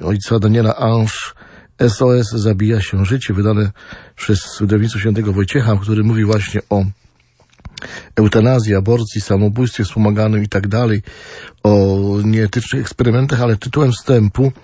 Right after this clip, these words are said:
właśnie: „Ludzie są twardzi i bezwzględny jest czas. Przecieka przez palce.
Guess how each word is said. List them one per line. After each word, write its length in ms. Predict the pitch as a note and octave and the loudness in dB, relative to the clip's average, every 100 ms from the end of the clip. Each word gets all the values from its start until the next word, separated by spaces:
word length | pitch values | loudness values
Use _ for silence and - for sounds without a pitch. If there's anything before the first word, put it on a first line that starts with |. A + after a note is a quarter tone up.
| - - - - - | -20 -20 -20 -20 -12
właśnie: 440 | - F#2+ G#2+ - A2 | -2 2 2 2 2
„Ludzie 260 | B2+ C3+ | 4 2
są 200 | B2+ B2 | 0 0
twardzi 720 | A2+ A2+ G#2 G2 F#2 A2+ C#3+ D3+ _ _ _ _ - | -2 0 0 0 -2 0 0 -2 _ _ _ _ -2
i 120 | A#2+ | 0
bezwzględny 720 | A2+ A2 G#2+ A2+ C3 C3+ C#3 | 4 2 2 2 2 2 0
jest 240 | C3+ B2 - | 0 -2 -4
czas. 300 | A2+ F#2 G2+ - - - _ | -2 -2 -4 -10 -16 -18 _
Przecieka 480 | - A2 C3+ B2+ A#2+ | -2 0 0 0 0
przez 240 | - A2 | -2 -4
palce. 480 | - F#2+ F#2+ - A2 | 0 0 0 -4 -10